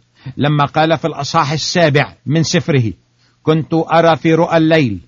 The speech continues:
وإذا مع سحاب السماء مثل ابن إنسان، أتى وجاء إلى القديم الأيام، فقربوه قدامه، فأعطي سلطانا ومجدا وملكوتا."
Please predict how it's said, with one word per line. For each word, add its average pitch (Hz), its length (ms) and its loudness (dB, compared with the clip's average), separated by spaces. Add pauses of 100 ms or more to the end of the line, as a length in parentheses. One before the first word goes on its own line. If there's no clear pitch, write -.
(360)
وإذا 151 520 0
مع 151 200 -2
سحاب 156 420 -2
السماء 160 560 -2
مثل 160 240 -2
ابن 151 180 0
إنسان، 160 560 0 (540)
أتى 151 280 0
وجاء 160 720 0
إلى 160 100 2
القديم 160 540 0
الأيام، 147 800 0 (380)
فقربوه 151 840 0
قدامه، 147 720 0 (360)
فأعطي 156 680 0
سلطانا 160 720 -2
ومجدا 151 800 0
وملكوتا." 151 1500 2